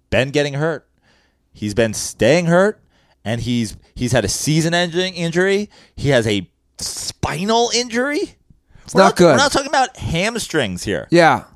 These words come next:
Speaker 1: We're not talking about hamstrings. Oh, every year he's gonna be out fucking the first two weeks of the year with a hamstring injury 'cause he's gonna,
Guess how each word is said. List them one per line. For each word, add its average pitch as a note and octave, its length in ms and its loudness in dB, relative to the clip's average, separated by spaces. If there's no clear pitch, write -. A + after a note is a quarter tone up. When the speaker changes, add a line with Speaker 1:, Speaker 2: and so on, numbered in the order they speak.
Speaker 1:
We're D3+ 80 2
not G3+ 80 6
talking A#3 160 4
about A3 160 0
hamstrings. D#3+ 760 -4
Oh, C3 240 6
every C3+ 300 4
year D3+ 180 2
he's C#3 100 -2
gonna C#3 140 -6
be C#3+ 80 0
out C3+ 160 0
fucking C3 420 -2
the G#2 80 -8
first C#3 280 2
two D3 100 0
weeks C#3 240 -2
of C#3+ 60 0
the C3 80 2
year B2 560 2
with A2+ 100 -2
a B2 60 -2
hamstring B2 480 -2
injury A2+ 360 0
'cause A#2 140 -4
he's G2 160 -6
gonna, G2+ 380 0